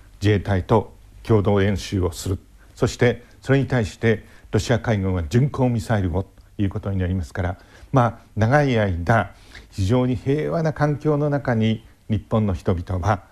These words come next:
置かれていたわけですけれども、いかがおうにもそのウクライナの戦争の余波が日本海にも及び始めていると、そういう、え、時期にぜひ日本の安全保障そのものについて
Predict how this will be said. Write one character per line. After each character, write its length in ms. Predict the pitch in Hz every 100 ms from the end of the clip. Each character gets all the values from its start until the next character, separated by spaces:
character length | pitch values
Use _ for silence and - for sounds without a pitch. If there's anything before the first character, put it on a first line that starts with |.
| -
置 140 | 101 -
か 100 | 127
れ 140 | 120
て 160 | 107 107
い 80 | 92
た 120 | 107
わ 100 | 90
け 100 | 104
で 100 | -
す 120 | -
け 80 | 92
れ 60 | 85
ど 120 | 90
も、 280 | 90 98 - - - - _ _
い 120 | - 110
か 60 |
が 160 | 131 127
お 200 | 127 139
う 20 |
に 120 | 110
も 340 | 113 127 110 - - -
そ 140 | -
の 220 | 95 92 - -
ウ 40 |
ク 140 | -
ラ 120 | 123 120
イ 60 |
ナ 80 | 90
の 120 | 87
戦 220 | - 101
争 300 | 92 - 92
の 80 | 90
余 120 | 85
波 160 | 87 -
が 200 | 87 87 - _ - -
日 100 | 101
本 220 | 170 151
海 220 | - 127
に 80 | 120
も 240 | 143 117 - -
及 180 | - 107
び 120 | 92 87
始 220 | 82 82
め 100 | 92
て 100 | 90
い 40 |
る 100 | 82
と、 80 | - - - - -
そ 180 | 165
う 40 | 165
い 80 | 165
う、 220 | 156 156 - - -
え、 140 | 117 113
時 180 | 98 123
期 200 | - 107
に 380 | 98 123 - - - -
ぜ 100 | 101
ひ 260 | 95 90 - - -
日 80 | 101
本 240 | - 117 107
の 80 |
安 160 | 107 113
全 180 | 107 110
保 140 | 90
障 260 | 101 107 87
そ 120 | 120
の 60 | 139
も 100 | 160
の 100 | 143
に 160 | 117
つ 100 | -
い 120 | 92
て 340 | 85 104 101